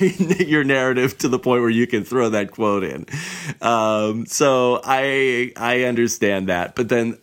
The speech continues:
those are never, like, you're never, like, y-, y-, we all know, like, those stories are, okay, yeah, you just, you just try to make that quote fit. That's pretty transparent. So I'll say this, like, I,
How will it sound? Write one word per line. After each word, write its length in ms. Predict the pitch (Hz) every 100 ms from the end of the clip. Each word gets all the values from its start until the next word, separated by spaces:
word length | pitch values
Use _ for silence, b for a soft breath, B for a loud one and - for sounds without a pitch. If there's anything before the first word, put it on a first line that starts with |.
| -
those 260 | 143 135
are 100 | 135
never, 600 | 127 123 117 113 110 107
like, 280 | 101 95 92 - - _ _ _ _ _ _ -
you're 120 | 101
never, 240 | 104 95
like, 200 | 87 82
y-, 140 | - 58
y-, 360 | - - - -
we 160 | 139 127
all 160 | 98 95
know, 240 | 90 85
like, 180 | 85 87
those 160 | 80 -
stories 300 | - - -
are, 200 | - -
okay, 320 | 85 - - -
yeah, 140 | - - -
you 120 | -
just, 240 | - -
you 80 | 95
just 280 | 85 - -
try 180 | - 87
to 100 | 73 -
make 200 | 92 82
that 160 | 65
quote 240 | - 78 -
fit. 240 | - - -
That's 380 | - - - _ _ - -
pretty 160 | 110
transparent. 540 | 87 92 78 - 80 - B B B B
So 140 | B 170
I'll 160 | 175
say 160 | 190 151
this, 280 | - - -
like, 220 | 90 90 _ _ - - -
I, 240 | 110 113